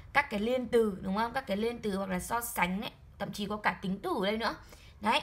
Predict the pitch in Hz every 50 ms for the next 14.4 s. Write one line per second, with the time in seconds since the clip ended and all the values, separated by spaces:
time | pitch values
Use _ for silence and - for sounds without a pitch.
0 | - - - 233 226 247 269 269 262 240 226 233 240 262 262 262 269 285 320 330
1 | - - - - - - - - - - - - - - 233 240 240 240 233 233
2 | 247 - - - 269 262 - - 311 320 320 294 262 233 226 220 208 208 208 196
3 | - 277 294 302 311 330 349 339 302 226 202 190 185 190 - - 180 - 185 160
4 | 190 190 226 262 262 277 262 262 247 220 202 202 208 214 302 330 311 294 285 -
5 | 294 277 277 277 294 285 269 226 - - - - - - - - - 214 220 233
6 | 269 320 339 - - - - - - - - - - - 254 311 294 233 233 277
7 | 277 269 247 233 226 - 220 214 285 285 269 262 254 254 247 247 240 220 196 190
8 | 190 185 - - - - - - - 202 208 202 - - 185 - - 185 233 262
9 | 277 285 - - 196 226 214 196 196 190 240 277 - - - - - - - 220
10 | 214 202 214 190 180 196 220 247 254 226 196 180 180 185 185 202 240 269 - -
11 | - 240 240 240 240 233 233 220 214 - 240 247 247 - 214 220 208 208 - 214
12 | 202 196 - - - - - - - - - 196 190 240 269 269 214 - - -
13 | - - - - - - - - - 202 196 202 226 254 - - - - - -
14 | - - - - - - -